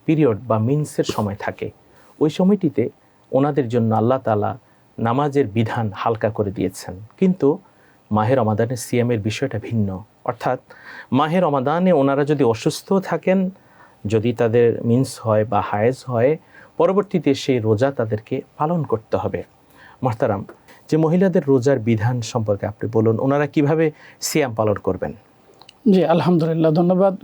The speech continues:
Speaker 2: গুরুত্বপূর্ণ একটি বিষয়, আহ, যে বিষয়টি আসলে প্রত্যেকটা মুসলমান নর এবং নারী জানা দরকার। তো বিশেষ করে নারীদের ক্ষেত্রে এটা তারা জানার তো অত্যাবশ্যক। তো আল্লাহ তাআলা কোরআনে কারিমে ঘোষণা দিয়েছেন যে আসলে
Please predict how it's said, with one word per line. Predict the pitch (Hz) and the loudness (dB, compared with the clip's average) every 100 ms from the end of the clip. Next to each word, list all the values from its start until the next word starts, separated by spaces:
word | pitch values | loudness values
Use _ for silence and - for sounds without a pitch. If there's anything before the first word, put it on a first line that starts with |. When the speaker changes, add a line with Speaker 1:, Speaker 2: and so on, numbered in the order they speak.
| 175 | 2
Speaker 2:
গুরুত্বপূর্ণ | 196 214 208 208 | 2 2 2 2
একটি | 175 - 156 | 2 0 0
বিষয়, | 147 - 160 196 | 0 0 0 0
আহ, | - _ _ _ - _ - 175 165 160 156 | -4 _ _ _ -20 _ -2 2 4 4 4
যে | 185 175 | 4 4
বিষয়টি | 175 - 170 202 | 2 0 2 2
আসলে | 175 - 185 175 165 - - | 2 2 2 2 2 -2 -4
প্রত্যেকটা | - 170 190 185 | -4 -2 0 0
মুসলমান | 170 156 - 185 175 | 0 0 0 2 4
নর | 160 156 160 165 | 4 4 4 4
এবং | 165 156 160 | 2 2 2
নারী | 147 147 185 | 4 4 2
জানা | 170 147 139 | 2 2 2
দরকার। | 131 - 254 151 | 0 -2 -4 -2
তো | 165 | 0
বিশেষ | 160 175 247 - | 2 2 2 -2
করে | - 135 110 _ - - _ - | -2 -4 -6 _ -20 -20 _ -2
নারীদের | 175 170 190 240 | 0 2 2 2
ক্ষেত্রে | 208 233 220 202 | 0 0 2 0
এটা | 160 175 165 156 | 2 2 0 0
তারা | 151 165 | 0 2
জানার | 156 160 | 2 0
তো | 147 | 0
অত্যাবশ্যক। | 180 - 160 156 - 156 143 _ _ _ _ _ _ _ - | -2 0 -2 -2 -6 -10 -10 _ _ _ _ _ _ _ -2
তো | |
আল্লাহ | 214 226 | 0 2
তাআলা | 220 240 247 | 2 2 2
কোরআনে | 240 226 214 | 2 2 2
কারিমে | 196 185 196 185 170 196 - - 170 | 2 2 2 2 0 -2 -10 -6 -2
ঘোষণা | 160 - 156 | -2 -2 -2
দিয়েছেন | 135 147 156 190 170 240 - _ _ _ _ _ _ 185 | -2 -2 -2 0 0 -2 -10 _ _ _ _ _ _ -2
যে | 165 | 0
আসলে | 160 - 202 185 214 | 0 -2 -2 0 -2